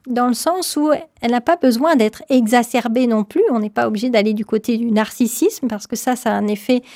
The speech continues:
délétère sur la relation, hein. On se croit meilleur que l'autre, on pense que tout ce qu'il fait, c'est un dû, euh, donc ça, ce serait contre-productif. Par contre, une estime de soi suffisante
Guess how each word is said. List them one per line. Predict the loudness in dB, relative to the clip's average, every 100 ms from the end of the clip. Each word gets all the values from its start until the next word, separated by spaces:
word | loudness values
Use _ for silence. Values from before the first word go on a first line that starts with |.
| -12 0
délétère | 4 4 4 2 0 2
sur | 2
la | 2 2
relation, | 2 0 0 -2 0
hein. | 0
On |
se | 0
croit | -2 -2 0
meilleur | 2 0 -2
que | -2
l'autre, | 2 2 2 2 -2
on | -8
pense | -4 -4 -2
que | -4
tout | -6 -10
ce | -10
qu'il | -10
fait, | -2 -2
c'est | -2 -6 -6
un | -4
dû, | -2 0 0 2 2 2
euh, | 0 -4 -14 -16 -4
donc | -2 2
ça, | 2
ce | 2
serait | -4 -6
contre-productif. | -4 -6 -2 -4 0 0 0 0 0 0 -4 _ _ _
Par | -4 -2
contre, | -4 0
une | 2
estime | 2 2 0 2
de | 0
soi | 0 0
suffisante | 0 -2 -2 0 0 0 0 -4